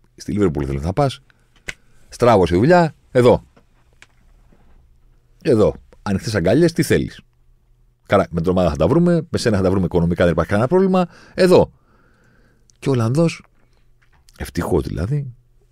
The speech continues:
του είπε, «Ναι, εντάξει, μαζί σου, αλλά sorry, αλλά έχω δώσει το λόγο μου στο κλουμπ.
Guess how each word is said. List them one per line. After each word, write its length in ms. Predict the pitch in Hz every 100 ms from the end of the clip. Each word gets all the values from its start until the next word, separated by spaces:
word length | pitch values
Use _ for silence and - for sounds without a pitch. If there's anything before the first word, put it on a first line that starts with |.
| _ _ _ _ _ _
του 120 | -
είπε, 420 | 113 135 135 131 123 -
«Ναι, 240 | - 113
εντάξει, 560 | 127 110 127 - 143 135 _
μαζί 320 | - 87 90 139
σου, 260 | 135 113 -
αλλά 320 | 120 117 123 -
sorry, 320 | - 131 131
αλλά 140 | 117
έχω 160 | 113 110
δώσει 140 | -
το 80 | -
λόγο 160 | 92 92
μου 40 | 87
στο 80 |
κλουμπ. 180 | - 65